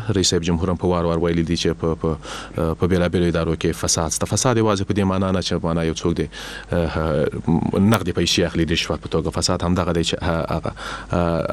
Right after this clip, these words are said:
آه، حقدار ته حق نه ورسېږي یا اهل کار ته هغه کار نه سپارل کېږي. آه، پر دې باندې، آه، رئیس صاحب، آه، په تیرو څلورو میاشتو کې د بېلابېلو ولایتونو، د بېلابېلو سیمو د ځوانانو سره په وار وار ولیدله او د دې څخه یې غوښتنه وکړله چې،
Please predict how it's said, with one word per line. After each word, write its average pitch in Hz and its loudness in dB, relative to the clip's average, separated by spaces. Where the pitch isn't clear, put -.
آه، 73 -2
حقدار 104 2
ته 98 -4
حق 95 -2
نه 95 4
ورسېږي 90 2
یا 87 2
اهل 85 -2
کار 87 -2
ته 82 -2
هغه 82 0
کار 85 0
نه 82 2
سپارل 82 0
کېږي. 90 2
آه، 107 6
پر 107 0
دې 113 2
باندې، 107 2
آه، 95 2
رئیس 101 2
صاحب، 95 0
آه، 90 2
په - -8
تیرو 87 2
څلورو 98 2
میاشتو 90 0
کې 90 2
د 85 2
بېلابېلو 87 2
ولایتونو، 85 0
د 78 -2
بېلابېلو 82 2
سیمو 98 2
د 90 4
ځوانانو 87 2
سره 85 0
په 82 -2
وار 87 2
وار 85 2
ولیدله 90 2
او 85 0
د 85 -2
دې 87 2
څخه - -4
یې 82 2
غوښتنه 87 0
وکړله 85 0
چې، 80 2